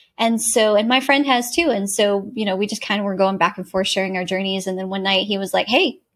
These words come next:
wanna start a podcast?" I was like, "Yeah, let's start a podcast." So, um, so again, we're not dating experts. We don't pretend to be. We are just two friends who happen to love Jesus, who are navigating the world of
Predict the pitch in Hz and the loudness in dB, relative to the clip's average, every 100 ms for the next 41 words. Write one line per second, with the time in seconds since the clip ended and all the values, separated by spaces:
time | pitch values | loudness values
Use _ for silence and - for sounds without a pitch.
0 | _ _ _ _ _ _ _ _ _ - | _ _ _ _ _ _ _ _ _ -12
1 | 208 - 220 214 226 302 330 - 220 220 | -10 -4 -4 0 0 2 0 -2 -2 -2
2 | 214 339 339 - _ 262 262 302 311 330 | 0 0 0 -4 _ -8 -2 0 2 2
3 | 339 240 - - _ - - - _ - | 2 0 -4 -10 _ -20 -20 -20 _ -14
4 | - 311 277 269 254 247 - 240 220 220 | 0 2 4 4 4 4 2 0 0 -4
5 | - - 240 226 220 226 214 220 214 208 | -8 -2 0 2 2 2 0 -2 -6 -2
6 | 202 - 214 214 202 202 - 214 208 208 | -2 0 0 -2 -4 -8 -4 -6 -4 -4
7 | 190 156 208 208 196 196 196 196 196 202 | -4 -6 -6 -6 -6 -4 -4 -2 -4 -4
8 | 190 190 202 196 202 - - _ _ _ | -4 -4 -2 -2 -4 -12 -18 _ _ _
9 | - 311 302 262 262 262 262 233 220 226 | 0 0 4 2 2 0 -2 0 0 0
10 | 226 208 202 208 196 196 196 - 202 196 | -4 -2 -2 -2 0 0 -2 -6 -6 -4
11 | 196 202 208 202 196 196 196 185 180 185 | -2 -2 0 -2 -2 -2 -6 -4 -2 -2
12 | 180 - 185 180 180 | -4 -4 -4 -2 -4